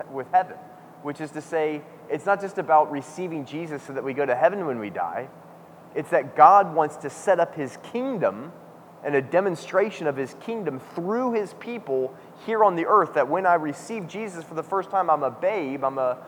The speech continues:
I'm, it's like a seed is planted in my heart. It's just a seed. It's not a full tree. It's not bearing fruit yet.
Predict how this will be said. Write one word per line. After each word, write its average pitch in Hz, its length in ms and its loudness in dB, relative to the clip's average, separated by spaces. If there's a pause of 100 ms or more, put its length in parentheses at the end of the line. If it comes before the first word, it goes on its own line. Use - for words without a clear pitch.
(200)
I'm, 139 320 2
it's 131 240 -6
like 156 140 -2
a 143 80 0
seed 214 560 -4
is 139 140 -4
planted 147 420 -6
in 135 80 -4
my 131 100 2
heart. 135 220 4
It's 139 120 -8
just 175 180 -10
a 156 40 -6
seed. 196 320 -8
It's 117 120 -8
not 156 120 2
a 185 140 6 (280)
full 196 260 2
tree. 202 320 -4
It's 160 160 -4
not 156 200 2
bearing 190 280 0
fruit 196 340 -4
yet. 127 300 2